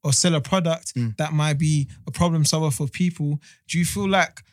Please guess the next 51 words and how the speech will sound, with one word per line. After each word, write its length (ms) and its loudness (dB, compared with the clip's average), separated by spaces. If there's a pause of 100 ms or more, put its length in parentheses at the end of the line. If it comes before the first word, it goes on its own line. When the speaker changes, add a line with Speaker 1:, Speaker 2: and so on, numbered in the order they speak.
(260)
Speaker 1:
people 280 2
should 180 0
focus 400 0
on 140 2
that 200 0 (140)
vehicle 540 0
first, 460 0
then 180 0
get 160 -2
into 180 -4
property? 380 -8
'Cause 200 -2
that's 220 0
Speaker 2:
Good 40 -8
Speaker 1:
the 80 -4
Speaker 2:
question. 160 -2
Speaker 1:
strategy 200 -8
I'm 140 -2
taking 300 -4
now. 260 -4 (100)
Speaker 2:
Good 160 -4
question. 380 -6 (300)
So 160 -2
for 140 0
me, 340 2 (160)
it 140 -2
depends, 380 -4
right? 280 -6
Speaker 1:
Yeah. 320 0
Speaker 2:
So 640 2
if 160 -4
you've 220 -2
got 260 0
an 120 0
idea, 680 0
if 140 -6
you've 120 -10
got 160 0
a 60 -6
business, 680 -2
or 160 -4
if 100 -6
you've 160 -4
got 160 -4
something 640 0
that 220 -4
you 440 -2
already 320 0
do 280 -2
currently, 640 0
Speaker 1:
Yeah. 320 -2